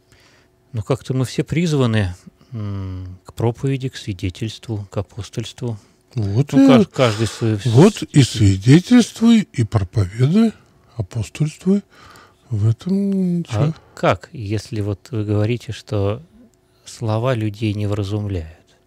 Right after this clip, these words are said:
Speaker 2: Нет. Тех, тех людей, которые уже явно исповедали себя как противники. Там Ленин,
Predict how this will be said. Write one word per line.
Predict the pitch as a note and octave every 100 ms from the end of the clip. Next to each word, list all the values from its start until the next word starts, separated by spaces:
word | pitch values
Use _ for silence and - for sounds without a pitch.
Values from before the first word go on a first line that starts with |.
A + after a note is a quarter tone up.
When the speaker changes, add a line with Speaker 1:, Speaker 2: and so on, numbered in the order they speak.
| - - - -
Speaker 2:
Нет. | G#2+ E2+ - _ _ - - -
Тех, | - G#2+ A#2 G#2+ -
тех | - F#2+ -
людей, | G#2+ F#2+ D#3+ A3
которые | - C3 - A2 A#2 B2+ B2
уже | A2 G2 G2+ G2+
явно | G2+ C#3+ F#3+ F#3+ D#3 - - - -
исповедали | A#2 - - G2 F#2+ D3 F3 D#3+
себя | - A2+ G#2
как | A#2 C3+ -
противники. | D3 D3+ - G2 F#2+ _ _ - _ _ _ _
Там | - G2+ G2+
Ленин, | A#2 C#3+ C3 A#2+